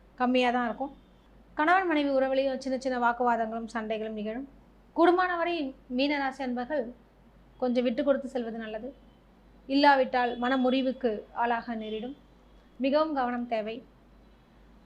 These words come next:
பிள்ளை பேறு இல்லாத மீனராசி அன்பர்கள் கொஞ்சம் கவனத்தில் இருக்க வேண்டும். அதுவும் குறிப்பாக கர்ப்பிணி பெண்கள் கவனமாக இருப்பது நல்லது. உங்களுடைய,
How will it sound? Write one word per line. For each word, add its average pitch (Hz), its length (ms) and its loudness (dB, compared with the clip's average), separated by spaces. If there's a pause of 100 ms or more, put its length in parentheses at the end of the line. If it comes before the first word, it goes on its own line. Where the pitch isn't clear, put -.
(340)
பிள்ளை 339 280 6
பேறு 269 260 6
இல்லாத 240 460 2
மீனராசி 247 420 -2
அன்பர்கள் 254 500 -4 (1120)
கொஞ்சம் 262 460 2 (1800)
கவனத்தில் 262 440 2
இருக்க 226 240 -2
வேண்டும். 226 320 -4
அதுவும் 294 360 0
குறிப்பாக 277 720 -2
கர்ப்பிணி 254 340 -2
பெண்கள் 233 420 -4 (340)
கவனமாக 254 500 2
இருப்பது 226 280 -2
நல்லது. 214 400 -4 (1400)
உங்களுடைய, 285 680 0